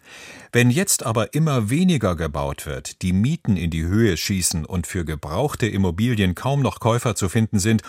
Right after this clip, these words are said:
obwohl dringend mehr Wohnraum benötigt wird, muss man sagen, hätte man den Wohnungsbau allein dem rauen Spiel des freien Markts überlassen,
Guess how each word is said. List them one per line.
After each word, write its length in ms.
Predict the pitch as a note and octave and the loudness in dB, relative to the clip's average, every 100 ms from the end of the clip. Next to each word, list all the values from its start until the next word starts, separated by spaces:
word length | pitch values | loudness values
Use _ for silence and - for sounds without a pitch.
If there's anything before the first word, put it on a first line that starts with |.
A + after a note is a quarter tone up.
| - | -6
obwohl 400 | - - A2 G#2 | -4 2 2 2
dringend 560 | A2+ A2 D3+ A#2 E2 | 0 0 2 0 0
mehr 320 | G2 G#2 G2 F2 | 0 0 0 -2
Wohnraum 440 | A2+ A#2 F#2+ F#2 | -2 0 0 2
benötigt 500 | F#2 F2 G2+ F#2+ - | 2 0 0 -2 0
wird, 200 | F#2 F#2 - | 0 0 -2
muss 240 | A#2 C3+ - | 0 2 2
man 160 | B2+ | 0
sagen, 360 | A#2 A#2 A#2+ A#2 - - - | 0 0 0 0 -2 -20 -4
hätte 220 | E3 F3+ | -4 -2
man 220 | D3+ C#3 | 0 2
den 200 | A#2+ G#2+ | 4 4
Wohnungsbau 560 | G2+ A#2 A#2 - G2 F#2+ | 4 4 2 2 0 0
allein 480 | F2+ F2 G2 C3+ D3 | 0 -2 -2 -2 0
dem 200 | A2 E2+ | 0 0
rauen 400 | E2 G2+ F#2+ E2 | 0 2 2 0
Spiel 400 | - - A#2 G#2 | -6 -4 -2 -2
des 160 | E2+ | -4
freien 420 | - F2+ F2+ D#2 | -4 -4 -2 -2
Markts 440 | D#2 E2+ C#3 - - | 0 -2 -2 -4 -4
überlassen, 560 | G#2+ G2 E2+ F#2 G2 | -2 -2 -2 0 0